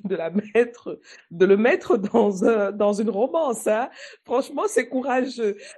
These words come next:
Donc, on va revenir sur ça tout à l'heure. J'aimerais qu'on termine d'abord avec ton processus, euh, dans l'auto-édition.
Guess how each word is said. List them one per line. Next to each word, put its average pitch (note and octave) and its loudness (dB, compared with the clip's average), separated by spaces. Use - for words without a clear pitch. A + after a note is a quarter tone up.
Donc, A3+ -2
on - -4
va A#4 2
revenir C#4+ 2
sur A3+ -6
ça - -14
tout D4+ -8
à G#3 0
l'heure. A3+ -2
J'aimerais D4 2
qu'on B3+ 2
termine A#3+ 0
d'abord G#3 0
avec G3 -2
ton C4 2
processus, B3+ -2
euh, F3 4
dans E3+ 4
l'auto-édition. F3+ -4